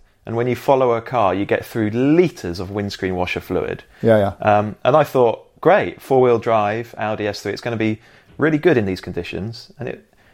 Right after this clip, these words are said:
Speaker 1: it just wasn't. It, the steering is so blunt.
Speaker 2: So what? So, so you couldn't really fit. Oh, so I'm not trying to put words in your mouth now, but is it, is it one of those cars where you can't really feel where the nose is, so you don't get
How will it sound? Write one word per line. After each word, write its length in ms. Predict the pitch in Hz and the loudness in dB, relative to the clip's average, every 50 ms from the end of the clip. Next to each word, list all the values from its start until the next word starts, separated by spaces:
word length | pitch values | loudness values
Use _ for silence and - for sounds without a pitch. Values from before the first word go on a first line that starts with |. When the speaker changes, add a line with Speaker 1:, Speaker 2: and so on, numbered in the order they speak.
| _ _ _ _ | _ _ _ _
Speaker 1:
it 40 | |
just 200 | - - - - | -6 -6 -2 0
wasn't. 480 | 120 120 - 285 - - 208 185 104 - | 2 4 4 4 2 0 -4 -4 -2 -2
It, 240 | 107 107 - - - | -4 -6 -6 -4 -2
the 80 | - | -2
steering 800 | - - - - - - - - - 247 233 202 170 123 101 90 87 | 0 0 -2 -4 -6 -10 -10 -6 -2 2 4 4 4 4 2 0 -2
is 220 | 90 92 87 - - | -4 -6 -6 -8 -12
so 420 | - - - - - - 165 131 107 | -14 -12 -10 -4 0 2 2 2 2
blunt. 720 | 92 - - 104 104 104 90 78 80 92 95 - - - - _ _ _ - | 0 -2 -2 2 2 2 2 0 -2 -8 -12 -14 -18 -20 -20 _ _ _ -20
Speaker 2:
So 220 | - - - 156 139 | -4 2 4 6 6
what? 180 | 139 147 151 | 6 6 4
So, 380 | - - 139 139 147 139 165 156 | 4 4 2 2 2 -2 -6 -8
so 180 | 135 - - 139 | 0 4 4 4
you 640 | 147 147 151 147 151 143 135 147 147 156 139 143 | 4 4 2 0 -2 -2 -4 -4 0 0 0 2
couldn't 260 | 139 - 160 143 143 | 2 2 0 0 2
really 220 | 139 135 135 135 123 | 4 4 4 4 2
fit. 180 | - - 151 | 0 0 0
Oh, 60 | - | 0
so 140 | 127 - 127 | 2 2 0
I'm 40 | 127 | 0
not 100 | 139 131 | 0 2
trying 140 | - 120 104 | 2 0 2
to 40 | 120 | 2
put 80 | 123 | 2
words 200 | 131 120 117 107 | 4 4 4 2
in 80 | 113 110 | 0 -2
your 80 | 110 | 0
mouth 240 | 113 120 117 110 - | 2 4 4 2 2
now, 100 | - 107 | 0 0
but 100 | 101 120 | 0 0
is 120 | 131 127 131 | 0 0 0
it, 100 | 143 - | 0 0
is 120 | 151 123 | 0 2
it 40 | 143 | 2
one 120 | 143 135 | 2 0
of 80 | 123 120 | 2 2
those 160 | 120 113 - | 2 2 2
cars 280 | - - 120 117 113 107 | 2 2 2 4 2 2
where 80 | 120 | 0
you 80 | 113 107 | -2 -2
can't 220 | - 123 120 107 | -2 -2 -2 -2
really 160 | 110 113 113 | -2 -2 -4
feel 240 | 110 - 123 117 113 | -4 -2 0 0 2
where 100 | 113 110 | 2 0
the 100 | 107 107 | 0 0
nose 340 | 110 110 113 110 110 104 101 | -2 -2 0 -2 -2 -2 -2
is, 180 | 113 113 107 - | -4 -4 -6 -4
so 420 | - - 113 110 107 107 107 104 - - - - - _ _ _ - | -2 0 2 2 2 2 2 0 -4 -8 -16 -20 -20 _ _ _ -12
you 180 | - 139 135 | -4 -2 0
don't 180 | 120 123 120 117 | 2 2 0 0
get 200 | - 117 110 - | 0 -2 -2 -2